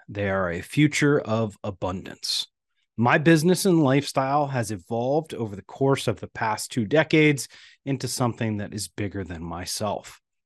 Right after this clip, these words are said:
With the advent of chronic wasting disease and an increased focus from all parties on animal health issues, especially conservation agencies, it has become increasingly obvious that my deer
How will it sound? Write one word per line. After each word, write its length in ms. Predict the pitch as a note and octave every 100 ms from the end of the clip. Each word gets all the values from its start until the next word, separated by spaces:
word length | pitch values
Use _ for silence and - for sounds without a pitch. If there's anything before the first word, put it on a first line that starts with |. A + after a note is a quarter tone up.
| _ _ _ -
With 200 | A#2+ -
the 160 | A#2+
advent 460 | G2+ A2+ G#2+ A#2+ A2+
of 140 | A2+
chronic 400 | - D3 B2+ B2
wasting 360 | C3 D#3 - E3+
disease 580 | D3 D3 D3+ D3 C#3+ -
and 180 | F#2+
an 140 | F2+ F2
increased 560 | - F3+ F#3+ - D3+ -
focus 420 | - C#3 C3+ C3
from 300 | - G#2 F#2
all 220 | - C#3 D3+
parties 500 | - B2 A#2 A2+ G2+
on 180 | E2+ -
animal 400 | A#2+ C3 B2+ A2+
health 320 | B2 B2 -
issues, 640 | B2+ - C3 B2+ A#2+ - - _ _ - _
especially 580 | - - - D3 - E3+
conservation 840 | D3+ D3+ C#3 C3+ B2 B2 B2 - G#2+
agencies, 800 | G#2 G2+ G2 - G2+ G2+ G#2 - _ _
it 140 | - B2
has 220 | B2 A#2
become 480 | A2+ A2 - A#2 A2
increasingly 960 | - B2 - - D3 C3+ C3+ A#2 A2+
obvious 560 | - G2+ F2+ E2+ E2 - -
that 140 | F2+
my 400 | E2 F2+ G#2 C#3
deer 460 | A#2 A2+ A2 G#2+